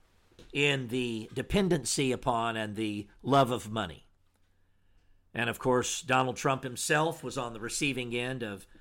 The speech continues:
a million dollars from his father. He was able to parlay that into a very notable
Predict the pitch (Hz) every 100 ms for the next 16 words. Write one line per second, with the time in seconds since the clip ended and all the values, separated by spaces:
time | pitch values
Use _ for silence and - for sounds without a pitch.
0 | - - - 123 143 131 127 123 117 117
1 | - 120 107 - 123 110 107 127 - -
2 | - - - - - 147 139 131 139 131
3 | 120 - 139 - - 139 127 123 135 165
4 | 131 101 98 127 - - - - - -
5 | - - - 131 127 110 131 113 110 104
6 | 101 _ - - - - _ _ - 123
7 | 120 143 135 120 135 147 139 113 113 113
8 | 107